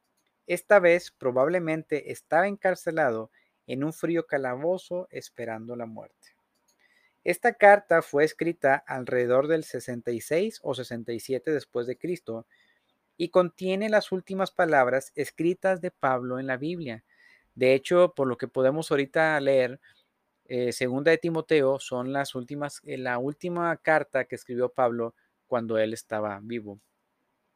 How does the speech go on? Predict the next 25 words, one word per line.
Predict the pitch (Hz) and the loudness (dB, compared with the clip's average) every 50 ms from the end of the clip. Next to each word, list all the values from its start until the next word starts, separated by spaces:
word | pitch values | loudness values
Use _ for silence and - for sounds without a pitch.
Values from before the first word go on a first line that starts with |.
| _ _ _ _ _ _ - - - - - _ _ _ _ _ _ | _ _ _ _ _ _ -20 -20 -20 -20 -20 _ _ _ _ _ _
La | - 151 156 | 2 2 4
primera | 170 170 170 190 208 220 | 4 2 4 6 6 6
ocasión | 214 - 208 190 - - 185 180 185 185 170 | 4 4 0 0 2 2 2 2 2 2 0
que | - 165 | -2 0
Pablo | - 156 151 156 165 170 | 4 6 6 6 6 2
estuvo | 160 - - 160 151 151 160 165 165 165 160 160 | -2 -2 -2 -2 0 2 2 4 4 4 2 0
en | 147 131 127 | -2 -4 -4
la | 127 123 123 120 | -4 -4 -4 0
cárcel | - 151 160 160 - - - 131 127 131 - _ _ _ _ _ _ _ _ _ | 2 2 2 2 0 -2 -6 -6 -6 -6 -10 _ _ _ _ _ _ _ _ _
tenía | - 139 139 143 147 151 156 165 | -6 -4 -4 -2 0 0 0 0
muchas | 165 156 156 160 - - 170 160 156 156 - - | 0 0 -2 -2 -2 -2 0 0 0 0 -2 -2
facilidades, | - 143 135 - 147 139 131 127 131 143 147 143 135 135 139 135 - - | -2 -2 -2 -4 -6 -6 -2 0 2 4 4 4 4 2 -2 -4 -6 -6
la | 123 113 | -8 -8
gente | - - 131 127 127 120 - 143 135 131 135 139 _ _ _ _ _ _ _ _ | -8 -6 -8 -8 -8 -8 -6 -4 -4 -4 -4 -8 _ _ _ _ _ _ _ _
iba | - 151 147 139 147 139 127 | -6 -4 0 4 4 4 4
con | - 131 127 135 151 | 2 -2 -2 -2 -2
él, | 160 156 151 151 151 147 | -2 -2 -2 -2 -2 -4
le | 127 120 113 | -4 -4 -4
daban | 117 120 120 123 127 123 | -2 -2 -2 -2 -2 -4
de | 120 113 | -6 -6
comida, | - - 123 135 151 160 160 151 143 143 143 143 151 | -6 -6 -6 -4 -4 -2 -2 -2 0 0 0 0 -2
enseñaba | 156 131 123 110 - 123 120 123 127 127 127 | -4 -8 -10 -10 -10 -10 -6 -2 0 0 0
a | 127 | 0
más | 123 120 - | -2 -4 -4
personas, | - 123 117 110 - 160 160 151 139 135 135 135 - - - | -2 -4 -4 -2 0 0 2 2 2 0 -4 -6 -8 -10 -14